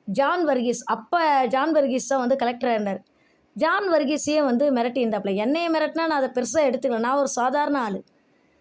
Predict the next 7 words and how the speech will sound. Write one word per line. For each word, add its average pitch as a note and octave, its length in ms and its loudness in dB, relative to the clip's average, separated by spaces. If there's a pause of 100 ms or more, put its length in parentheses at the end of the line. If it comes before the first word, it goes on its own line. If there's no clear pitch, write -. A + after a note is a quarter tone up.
(280)
ஆனா, D#4 460 0
ஒரு C4 320 2
கலெக்டரே G4+ 580 0
வந்து E4 220 0
பார்த்தீங்கன்னா, C4+ 840 -2 (280)
பாஜக B3+ 560 0
நிர்வாகி A#3+ 640 0